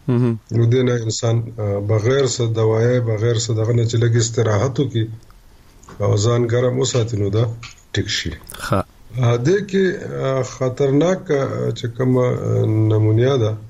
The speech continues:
Speaker 1: مهم.
Speaker 2: دا عموماً، آ، بکټیریاوي
Speaker 1: مهم.
Speaker 2: یا لوبر.
Speaker 1: مهم.
Speaker 2: آ، بکټیریا د دې، دا مختلف قسم بکټیریا، آ، د دې سبب ګرځي.
Speaker 1: مهم.
Speaker 2: آ، موږ ورته نیمونیکوکا وایو، دا راډ شیپ کې شته، س-،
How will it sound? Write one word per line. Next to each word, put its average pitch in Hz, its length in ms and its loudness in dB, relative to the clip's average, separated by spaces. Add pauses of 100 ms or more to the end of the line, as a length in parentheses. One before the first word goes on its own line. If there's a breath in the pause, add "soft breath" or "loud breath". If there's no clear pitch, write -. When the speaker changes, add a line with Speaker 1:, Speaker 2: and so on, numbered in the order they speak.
(300)
Speaker 1:
مهم. 117 240 2
Speaker 2:
دا 139 200 0
عموماً، 139 320 2
آ، 123 420 0
بکټیریاوي 113 1000 2 (520)
Speaker 1:
مهم. 117 220 2 (100)
Speaker 2:
یا 110 260 2
لوبر. 113 420 0 (460)
Speaker 1:
مهم. 113 320 0 (420)
Speaker 2:
آ، 113 160 -2
بکټیریا 165 720 2
د 147 220 -4
دې، 156 260 -4
دا 139 160 -6
مختلف 156 560 -2
قسم 131 300 -2
بکټیریا، 117 640 0
آ، 104 40 0
د 107 220 0
دې 117 60 4
سبب 104 500 0
ګرځي. 90 280 -2 (300)
Speaker 1:
مهم. 117 320 2 (640)
Speaker 2:
آ، 104 180 0
موږ 131 260 4
ورته 120 380 0
نیمونیکوکا 120 840 0
وایو، 143 280 2
دا 131 240 2 (360)
راډ 127 280 0
شیپ 117 280 -2
کې 127 120 2
شته، 120 360 0
س-، - 260 -4